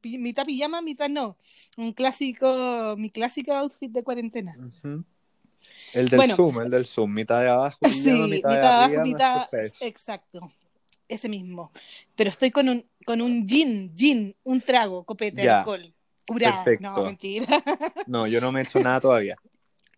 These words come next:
Speaker 2: Y
Speaker 1: Vaya a hacérselo porque tenemos, aquí podemos hablar dos horas y media y nadie nos va a parar porque no hay
Speaker 2: Sí.
Speaker 1: que irse.
Speaker 2: O sea, no, ni siquiera tenemos que parar los clips.
Speaker 1: Nada,
Speaker 2: Bueno,
Speaker 1: no
Speaker 2: deberíamos
Speaker 1: tenemos que hacer
Speaker 2: parar los
Speaker 1: nada.
Speaker 2: clips si es que queremos poner las cortinas.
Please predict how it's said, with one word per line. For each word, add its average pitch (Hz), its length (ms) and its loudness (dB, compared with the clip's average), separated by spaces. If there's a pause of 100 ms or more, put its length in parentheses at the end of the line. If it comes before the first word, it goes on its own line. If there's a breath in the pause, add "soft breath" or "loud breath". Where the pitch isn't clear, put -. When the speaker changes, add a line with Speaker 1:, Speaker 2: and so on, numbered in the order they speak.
Speaker 2:
Y 131 440 -2
Speaker 1:
Vaya 220 260 0
a 208 40 -2
hacérselo 233 520 2
porque 208 240 -2
tenemos, 202 680 -6
aquí 202 240 -4
podemos 247 300 4
hablar 214 300 -2
dos 240 120 -6
horas 240 140 -2
y 240 80 -4
media 262 560 -4 (340 soft breath)
y 220 120 -6
nadie 233 200 -2
nos 294 120 -6
va - 20 -2
a 330 60 -4
parar 320 340 -2 (180)
porque - 280 -8
no 220 80 0
hay - 60 2
Speaker 2:
Sí. 160 60 -2
Speaker 1:
que 294 100 -8
irse. 226 420 -14 (460)
Speaker 2:
O - 100 -2
sea, 156 140 2
no, 160 100 4
ni 151 180 -2
siquiera 139 260 4
tenemos 165 280 0
que 165 100 -4
parar 151 220 4
los 147 160 -4
clips. - 440 -6 (840)
Speaker 1:
Nada, 240 240 2
Speaker 2:
Bueno, 269 60 2
Speaker 1:
no 262 80 4
Speaker 2:
deberíamos 247 360 2
Speaker 1:
tenemos 285 140 -4
que 285 60 -14
hacer 151 60 -4
Speaker 2:
parar 147 140 0
los - 120 -2
Speaker 1:
nada. 175 120 -12
Speaker 2:
clips 160 220 -6
si - 80 -10
es - 80 -12
que 165 100 -14
queremos 165 300 -4
poner 165 240 -8
las 170 100 -8
cortinas. 160 600 -12